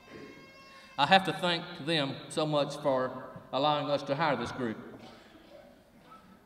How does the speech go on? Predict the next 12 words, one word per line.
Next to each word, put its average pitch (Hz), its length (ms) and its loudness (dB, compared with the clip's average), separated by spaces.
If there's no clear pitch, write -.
We've 170 240 2
done 190 180 4
something 180 320 2
this 180 160 2
time 156 340 0
that 135 120 -2
we've 143 160 0
never 156 360 0
done 156 260 -2
before. 131 420 0
We've 165 200 4
actually 165 480 2